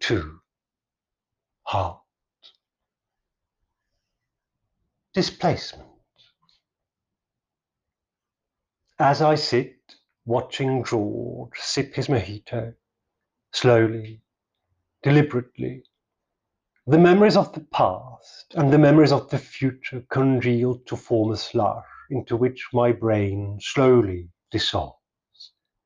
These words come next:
I feel it already trickling out of my ear, the right one, as my head is somewhat rightward inclined. I was,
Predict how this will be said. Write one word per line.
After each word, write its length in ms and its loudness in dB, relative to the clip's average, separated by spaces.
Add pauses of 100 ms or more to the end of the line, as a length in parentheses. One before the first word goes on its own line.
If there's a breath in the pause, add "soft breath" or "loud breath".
(1080 soft breath)
I 100 4
feel 320 -2
it 140 -4
already 340 -2
trickling 440 -8
out 180 -10
of 80 -20
my 160 -4
ear, 480 -8 (1400)
the 100 2
right 300 0 (100)
one, 280 -10 (1000)
as 140 -2
my 160 4
head 220 -2
is 140 -2
somewhat 420 -4
rightward 360 -10
inclined. 640 -8 (3500)
I 160 4
was, 520 -2